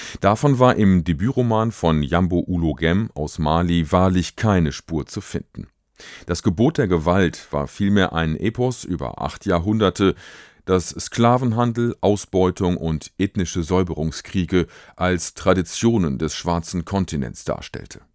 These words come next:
Mit dieser Einschätzung stellte sich der achtundzwanzigjährige Autor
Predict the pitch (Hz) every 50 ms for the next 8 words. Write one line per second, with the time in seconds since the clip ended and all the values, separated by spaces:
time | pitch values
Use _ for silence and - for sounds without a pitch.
0 | _ _ _ _ - - - - - - - 110 113 107 - - - - 139 127
1 | 123 - - 117 139 135 - - - - - - 62 50 - - - - - 101
2 | 101 104 113 85 85 87 78 - - 78 - - 92 - - - 90 - - 98
3 | 95 87 - 92 85 - 92 85 87 85 87 90 - - 101 104 - - 98 90
4 | 76